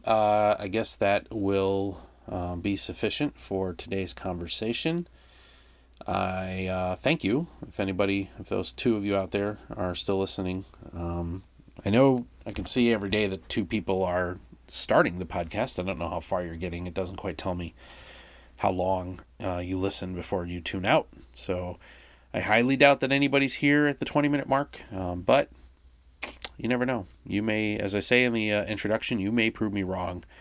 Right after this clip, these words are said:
And someday we may get to a point where I'm ready and comfortable to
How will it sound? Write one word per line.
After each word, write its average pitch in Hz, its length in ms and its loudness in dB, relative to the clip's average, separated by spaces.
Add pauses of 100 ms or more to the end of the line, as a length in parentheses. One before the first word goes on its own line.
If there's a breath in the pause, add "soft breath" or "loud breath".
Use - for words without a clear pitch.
(1300 loud breath)
And 156 480 6 (600 loud breath)
someday 135 340 2
we 123 140 4
may 120 140 4
get 117 140 2
to 120 120 0
a 117 40 2
point 120 260 2
where 101 440 2 (380 loud breath)
I'm 104 220 0
ready 107 200 2
and 101 140 -4
comfortable 95 440 -2
to 90 480 -4